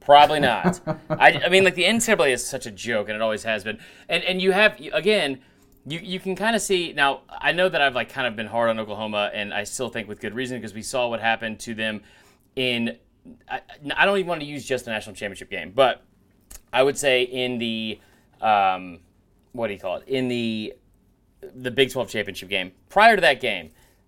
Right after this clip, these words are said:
Speaker 1: they were three and oh against ranked teams.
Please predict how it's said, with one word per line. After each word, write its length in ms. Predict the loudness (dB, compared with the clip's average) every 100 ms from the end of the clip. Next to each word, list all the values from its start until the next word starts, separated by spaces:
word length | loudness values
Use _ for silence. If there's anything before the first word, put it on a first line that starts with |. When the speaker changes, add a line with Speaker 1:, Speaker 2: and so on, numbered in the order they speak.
| 0
Speaker 1:
they 80 |
were 120 | 0 0
three 300 | -4 0 2
and 100 | 4
oh 280 | 2 0 -6 _ _ _ _
against 280 | -4 -4 -2
ranked 200 | -6 -6
teams. 340 | -12 -16 -20